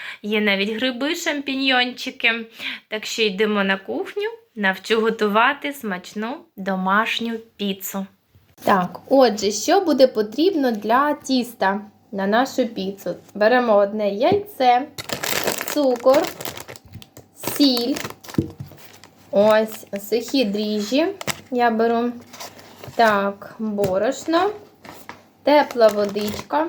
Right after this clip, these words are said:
десь така без одного пальця неповна ось така чашечка, десь, е, двохсот п'ятдесятиміліграмова. От, і оливкова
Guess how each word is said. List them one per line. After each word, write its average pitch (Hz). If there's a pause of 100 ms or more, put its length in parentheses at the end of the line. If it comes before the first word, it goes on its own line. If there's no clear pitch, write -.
(600)
десь 220
така 196 (100)
без 202
одного 214
пальця 208
неповна 208
ось 196
така 214
чашечка, 403 (480)
десь, 262
е, 214
двохсот 233
п'ятдесятиміліграмова. 214 (640)
От, 208
і 370 (160)
оливкова 269